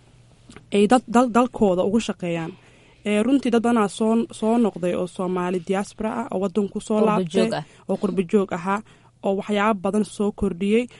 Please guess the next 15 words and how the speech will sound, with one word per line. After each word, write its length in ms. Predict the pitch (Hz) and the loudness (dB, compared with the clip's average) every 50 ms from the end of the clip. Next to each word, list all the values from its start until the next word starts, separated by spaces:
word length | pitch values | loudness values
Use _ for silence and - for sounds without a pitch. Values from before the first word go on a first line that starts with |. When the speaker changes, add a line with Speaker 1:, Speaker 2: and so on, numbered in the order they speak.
| - - _ _ _ | -20 -20 _ _ _
Speaker 1:
oo 120 | - 202 202 | -2 0 2
la 100 | 208 220 226 | 2 0 0
imaaday 400 | - 214 208 196 196 196 196 185 | 0 0 0 2 0 0 0 0
ganacsiyo, 720 | - 190 196 180 190 170 - - 202 196 208 208 214 214 - _ _ _ _ _ _ | 0 0 0 -2 -2 -6 -6 -4 -2 0 0 0 0 -2 -6 _ _ _ _ _ _
oo, 340 | - 196 196 190 185 - - - _ _ | -2 -2 0 0 -2 -2 -6 -10 _ _
eh, 300 | - 196 190 185 185 - - | -4 -4 -2 -2 -4 -4 -6
wax 140 | - 208 - 226 190 | -8 -6 -6 -2 2
badan 200 | 214 220 226 233 - - | 2 4 4 2 0 -2
soo 200 | - - 208 208 | -2 -2 -2 -2
kordhiyey. 480 | - 208 180 165 160 165 170 175 185 - - - - - - _ - | -2 -4 -4 -4 -4 -4 -4 -4 -4 -8 -12 -20 -20 -20 -20 _ -6
Eh, 220 | - 208 208 202 214 | -2 -2 0 2 2
marka 260 | 240 254 247 - 226 - - | 0 0 0 -2 -6 -6 -6
s-, 120 | - - | -6 -4
ma 100 | 226 233 - - | -2 0 0 0
ahan 240 | 226 196 214 214 | 0 0 2 0